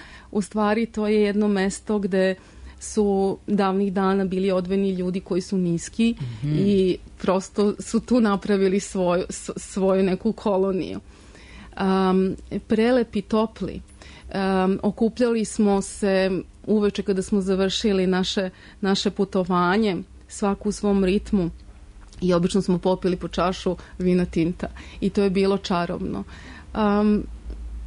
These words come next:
Speaker 1: mm, mnogo sam zahvalna u tom putu, baš
Speaker 2: Kakvi
Speaker 1: je
Speaker 2: su
Speaker 1: dobro.
Speaker 2: razgovori sa tim ljudima? Kako oni
Speaker 1: Svako
Speaker 2: dočekuju
Speaker 1: ima
Speaker 2: goste?
Speaker 1: s-, da, svako ima svoju priču. Taj put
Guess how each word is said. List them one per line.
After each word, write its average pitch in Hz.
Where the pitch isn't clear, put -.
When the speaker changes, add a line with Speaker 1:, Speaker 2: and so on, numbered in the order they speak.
Speaker 1:
mm, 220
mnogo 254
sam 262
zahvalna 185
u 190
tom 190
putu, 185
baš 214
Speaker 2:
Kakvi 226
Speaker 1:
je 214
Speaker 2:
su 190
Speaker 1:
dobro. 196
Speaker 2:
razgovori 185
sa 131
tim 127
ljudima? 120
Kako 208
oni 185
Speaker 1:
Svako 262
Speaker 2:
dočekuju 370
Speaker 1:
ima 311
Speaker 2:
goste? 240
Speaker 1:
s-, 170
da, 269
svako 285
ima 285
svoju 262
priču. 240
Taj 277
put 277